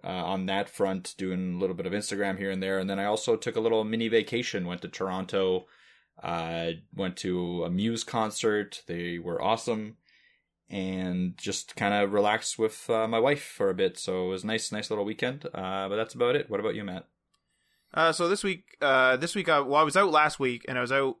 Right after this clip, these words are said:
Speaker 2: uh, I'm kind of, like, n-, I'm not out now, but I'm, like, still dealing with a bunch of family stuff that's going on right now,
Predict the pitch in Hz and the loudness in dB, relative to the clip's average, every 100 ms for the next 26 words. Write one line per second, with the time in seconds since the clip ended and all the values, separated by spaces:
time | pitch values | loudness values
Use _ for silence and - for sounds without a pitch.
0 | _ 131 120 110 107 107 - 123 120 160 | _ -2 0 2 2 0 -2 -6 0 2
1 | 135 117 120 147 - 160 143 - 139 143 | 2 0 -4 -4 0 0 0 0 2 2
2 | 127 127 127 113 101 104 110 107 110 110 | 0 -2 2 2 -2 -4 -4 -4 -4 -4
3 | 107 - 175 135 143 139 127 123 120 117 | -6 -2 -2 0 -2 -2 -4 -4 -4 -4
4 | 117 104 - 123 120 127 117 117 - 110 | -4 -4 -4 -4 -2 -4 -4 -6 -6 -4
5 | 107 107 107 110 110 | -4 -4 -4 -2 -2